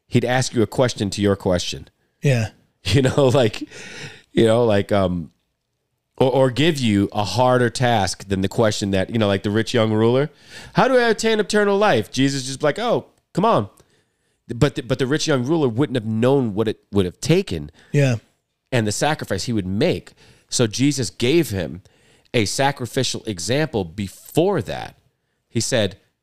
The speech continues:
Speaker 1: "Sell everything you own, give it to the poor, and then come and follow me."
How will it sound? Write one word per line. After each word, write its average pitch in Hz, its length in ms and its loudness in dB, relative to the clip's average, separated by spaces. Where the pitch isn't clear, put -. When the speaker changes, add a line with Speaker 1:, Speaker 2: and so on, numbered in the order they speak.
Speaker 1:
"Sell 110 280 0
everything 120 400 -2
you 104 180 -4
own, 73 300 -10
give 98 160 0
it - 80 -8
to 107 100 -6
the 92 80 -12
poor, 71 440 -4
and 92 260 -4
then 139 300 0
come 98 220 -4
and 85 100 -4
follow 71 380 -6
me." 71 260 -16